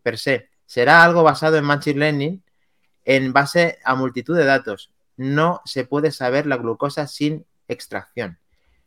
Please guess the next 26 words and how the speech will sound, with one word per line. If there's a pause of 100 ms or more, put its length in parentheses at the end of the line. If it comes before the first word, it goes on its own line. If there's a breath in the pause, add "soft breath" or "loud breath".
(260)
Bueno, (260)
esto
la
verdad
es
que
también
pudiera
ser
que
sea
de
ese
modo,
pero
Apple
y
el
resto
que
está
trabajando
están
intentando
que
sea,